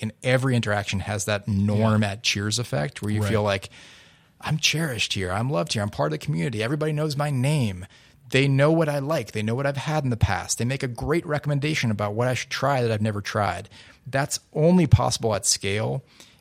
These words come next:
Speaker 1: if you have a smart platform underneath. And that's really what Olo is. It's sort of coding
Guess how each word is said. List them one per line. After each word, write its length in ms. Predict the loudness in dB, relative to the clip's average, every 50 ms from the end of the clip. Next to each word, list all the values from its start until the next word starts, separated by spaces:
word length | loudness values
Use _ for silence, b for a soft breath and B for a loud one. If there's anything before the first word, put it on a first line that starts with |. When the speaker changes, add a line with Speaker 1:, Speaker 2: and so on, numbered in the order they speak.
| B -12
Speaker 1:
if 120 | -8 -2
you 120 | 0 0 2
have 180 | 2 0 0
a 100 | -2 0
smart 360 | 0 0 0 0 0 -2 -2 -4
platform 720 | -4 -2 -2 -2 -4 -6 -8 -8 -6 -6 -6 -8 -10 -12 -14 _ _ -4
underneath. 560 | -4 -4 -2 -4 -4 -6 -8 -10 -14 -18 -20 B B B B B B B
And 140 | 2 2 4
that's 220 | 4 2 0 0
really 220 | 0 0 0 0 0
what 160 | -2 -2 -4
Olo 280 | -4 -4 -4 -4 -4 -6
is. 220 | -6 -6 -6 -6 -4
It's 120 | -2 -2
sort 120 | -2 -2
of 120 | -4 -6 -10
coding 680 | -12 -6 -2 0 0 2 2 4 4 4 4 2 0